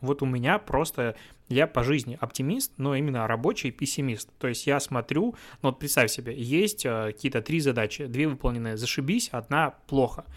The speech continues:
И вот то, что две выполнены — зашибись, это, конечно, прекрасно, все молодцы, но давайте разберем ту, что сделано плохо. Для меня важнее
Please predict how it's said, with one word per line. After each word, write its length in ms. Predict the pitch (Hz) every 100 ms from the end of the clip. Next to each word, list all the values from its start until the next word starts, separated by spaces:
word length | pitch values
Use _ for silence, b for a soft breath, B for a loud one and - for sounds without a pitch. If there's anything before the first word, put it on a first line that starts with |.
| B B B
И 60 |
вот 140 | 143 170
то, 100 | 190
что 160 | -
две 140 | 127 165
выполнены — 340 | 147 127 123 120
зашибись, 480 | 120 139 143 147 135
это, 100 | 123
конечно, 280 | 135 - -
прекрасно, 560 | 131 165 254 233 247
все 200 | 202 -
молодцы, 420 | 131 117 110 - 247
но 80 | 135
давайте 320 | 131 - 131
разберем 420 | 113 120 147 135
ту, 200 | - 190
что 160 | - 117
сделано 300 | 131 127 117
плохо. 300 | 123 110 123
Для 100 | 123
меня 200 | 135 139
важнее 560 | 127 127 170 214 123